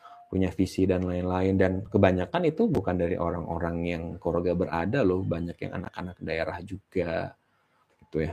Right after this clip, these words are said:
banyak anak-anak daerah dan banyak yang kurang mampu juga, tapi mereka tetap punya kontribusi gitu, pengen berkontribusi untuk masyarakat. Dan itu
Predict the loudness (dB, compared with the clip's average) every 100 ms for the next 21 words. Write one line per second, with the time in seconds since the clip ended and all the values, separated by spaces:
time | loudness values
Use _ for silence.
0 | -4 -4 -2 -2 -4 -4 -4 -4 -4 -2
1 | 0 2 2 0 0 -2 -4 -10 _ _
2 | _ _ _ _ _ _ _ _ -6 -2
3 | 0 0 0 -2 0 0 2 0 2 6
4 | 10 10 10 8 8 6 6 4 4 2
5 | 2 0 -4 -4 0 4 6 6 4 2
6 | 6 8 6 4 -2 0 -2 -2 0 0
7 | 2 2 2 2 0 0 -4 -4 -6 -6
8 | -8 -10 -10 _ _ _ _ _ _ _
9 | -2 4 6 6